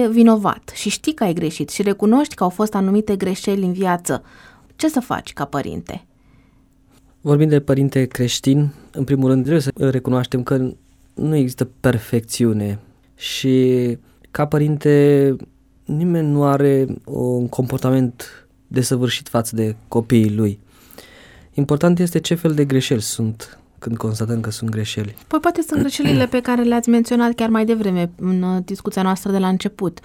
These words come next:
Speaker 1: Una spui și alta faci, într-un fel te comporți la biserică și altfel te comporți acasă,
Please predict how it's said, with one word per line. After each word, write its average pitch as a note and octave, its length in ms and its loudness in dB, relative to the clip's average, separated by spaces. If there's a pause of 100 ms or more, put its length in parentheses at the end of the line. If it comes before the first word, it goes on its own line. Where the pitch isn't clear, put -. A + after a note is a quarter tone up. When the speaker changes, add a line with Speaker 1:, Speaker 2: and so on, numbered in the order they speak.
(360)
Speaker 1:
Una A#3 360 4
spui A3 420 0
și F#3+ 200 -4
alta F#3+ 300 -2
faci, A3+ 520 -4
într-un G#3+ 220 2
fel G3 200 -2
te G3 80 -2
comporți F#3+ 420 -2
la F#3+ 100 0
biserică F#3+ 560 -4
și F#3+ 180 -6
altfel F3+ 300 -2
te F3 100 -4
comporți F3 500 -4
acasă, G#3 600 -2